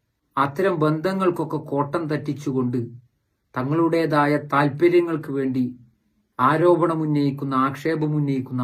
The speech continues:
ആളുകളൊക്കെ തിരിച്ചറിയുക. എല്ലാവർക്കും മാതൃകയാണ് കൂട്ടരെ മനാഫും അർജുനും ഒക്കെ. മനാഫ് എന്ന് പറയുന്ന ആ വലിയ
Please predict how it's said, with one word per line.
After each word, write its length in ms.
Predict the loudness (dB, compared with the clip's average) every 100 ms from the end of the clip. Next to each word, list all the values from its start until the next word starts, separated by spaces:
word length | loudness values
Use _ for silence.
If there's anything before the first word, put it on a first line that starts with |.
| -2
ആളുകളൊക്കെ 460 | -4 -4 -6 -8 -10
തിരിച്ചറിയുക. 580 | -10 -10 -8 -4 -4 -6 -10 _ _ -10 -6
എല്ലാവർക്കും 520 | -2 -2 -4 -6 -6 -4
മാതൃകയാണ് 600 | -2 -2 -2 0 -2 -2 -4
കൂട്ടരെ 300 | -8 -6 -6 -4
മനാഫും 440 | -4 -4 -6 -6 -8 -8
അർജുനും 360 | -6 -6 -6 -8
ഒക്കെ. 180 | -12 -18 _ -2
മനാഫ് 420 | 0 2 0 2 4
എന്ന് 160 | 6 6 2
പറയുന്ന 320 | 4 4 2
ആ 60 | 2 0
വലിയ 340 | 0 0 0